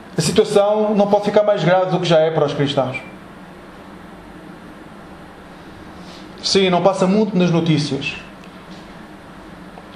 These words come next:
Não é notícia. Mas não deixam de ser pessoas do nosso povo. Cristãos que aceitam Jesus como Senhor e Salvador, que são perseguidos. E vivemos num mundo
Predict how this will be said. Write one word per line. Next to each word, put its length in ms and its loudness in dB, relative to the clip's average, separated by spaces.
Não 140 2
é 80 2
notícia. 560 -2
Mas 120 4
não 80 2
deixam 280 2
de 80 0
ser 180 2
pessoas 300 2
do 100 4
nosso 300 0
povo. 340 0
Cristãos 640 2
que 80 0
aceitam 300 2
Jesus 320 0
como 180 0
Senhor 200 0
e 20 2
Salvador, 580 0
que 60 -2
são 320 2
perseguidos. 480 2
E 60 2
vivemos 340 4
num 120 4
mundo 440 2